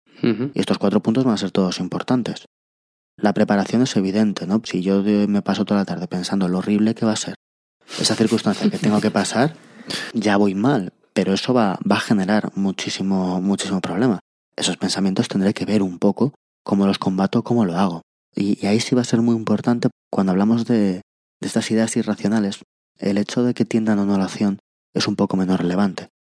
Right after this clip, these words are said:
Speaker 2: Pero cuando hablamos de estos automensajes que nos lanzamos, que están constantemente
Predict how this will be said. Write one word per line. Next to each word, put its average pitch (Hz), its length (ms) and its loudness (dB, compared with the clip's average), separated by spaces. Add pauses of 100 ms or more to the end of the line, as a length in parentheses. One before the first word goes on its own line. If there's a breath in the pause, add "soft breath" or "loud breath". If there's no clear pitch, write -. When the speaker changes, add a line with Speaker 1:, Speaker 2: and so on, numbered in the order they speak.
(160)
Speaker 2:
Pero 101 160 0
cuando 95 220 2
hablamos 104 320 2
de 117 60 2
estos 120 220 -4
automensajes 104 640 -2
que - 120 -4
nos 101 120 0
lanzamos, 92 600 -2
que - 100 -10
están 196 500 0
constantemente 98 840 0